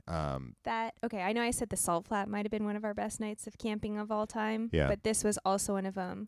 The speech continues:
Speaker 2: 'cause th-, I don't know if you know what sound flamingos make, but they basically honk at each other
Speaker 1: Yeah.
Speaker 2: constantly.
Speaker 1: Meow.
Speaker 2: Yeah.
Speaker 1: Sometimes they do sound a little bit like flies, just like zip,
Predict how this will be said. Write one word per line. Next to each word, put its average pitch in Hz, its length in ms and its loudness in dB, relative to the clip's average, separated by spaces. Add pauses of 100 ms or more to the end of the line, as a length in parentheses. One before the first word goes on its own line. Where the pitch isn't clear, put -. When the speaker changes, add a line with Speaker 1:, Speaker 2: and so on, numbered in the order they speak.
Speaker 2:
'cause 233 220 -2
th-, - 140 -12 (360)
I 254 80 4
don't 320 120 4
know 381 60 8
if 359 140 6
you 277 80 8
know 226 160 8
what 220 140 6
sound 202 300 4
flamingos 180 640 4
make, 240 380 4 (400)
but 202 140 0
they 196 80 6
basically 208 500 6
honk 175 360 0
at 226 120 4
each 233 200 0
other 247 360 4
Speaker 1:
Yeah. - 120 0 (200)
Speaker 2:
constantly. 220 960 4
Speaker 1:
Meow. - 200 2 (200)
Speaker 2:
Yeah. 220 340 6 (300)
Speaker 1:
Sometimes 123 500 6
they 104 140 6
do 90 180 8
sound 85 320 6
a 82 60 4
little 80 220 6
bit 78 180 2
like 73 200 0
flies, 76 460 2
just - 180 -4
like 78 200 2
zip, 104 160 6